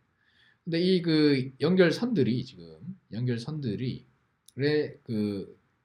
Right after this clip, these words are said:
아, 규칙이 여기, 여기 포함되어야 되거든요. 규칙이 컨디션이라든지 이 게이트웨이도 아마 있을 텐데, 얘네들이.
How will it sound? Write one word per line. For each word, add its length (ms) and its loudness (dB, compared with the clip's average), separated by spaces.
아, 480 -12
규칙이 760 -4
여기, 360 -6
여기 160 -4
포함되어야 360 -10
되거든요. 200 -20
규칙이 560 -6
컨디션이라든지 720 -6
이 140 -10
게이트웨이도 560 -2
아마 200 -8
있을 180 -20
텐데, 420 -18
얘네들이. 480 -16